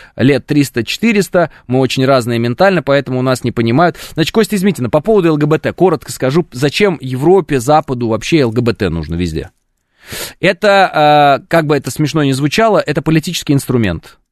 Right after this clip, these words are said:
Во-первых, это всегда, э, в традиционных, э, иде-, э, с точки зрения идеологии стран, эм, люди, которые чувствуют себя ущемленными.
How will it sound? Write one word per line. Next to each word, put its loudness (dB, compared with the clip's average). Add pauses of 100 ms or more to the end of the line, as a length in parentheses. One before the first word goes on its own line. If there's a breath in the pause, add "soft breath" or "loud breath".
(300 loud breath)
Во-первых, 0
это -4
всегда, 0
э, -2
в 2
традиционных, -2
э, -2
иде-, 0
э, -8
с -12
точки 0
зрения 0
идеологии 0
стран, -2
эм, -4
люди, 2
которые 0
чувствуют -4
себя 2
ущемленными. -2